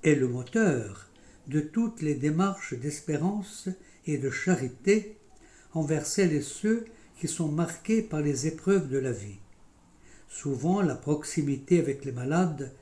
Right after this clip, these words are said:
nous fait peur, nous inquiète. Or, voici que dans cet évangile,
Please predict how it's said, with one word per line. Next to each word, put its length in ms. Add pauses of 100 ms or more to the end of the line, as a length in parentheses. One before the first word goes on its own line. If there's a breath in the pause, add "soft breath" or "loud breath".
nous 120
fait 180
peur, 560 (360 soft breath)
nous 260
inquiète. 680 (960 soft breath)
Or, 160
voici 560
que 120
dans 260
cet 300
évangile, 800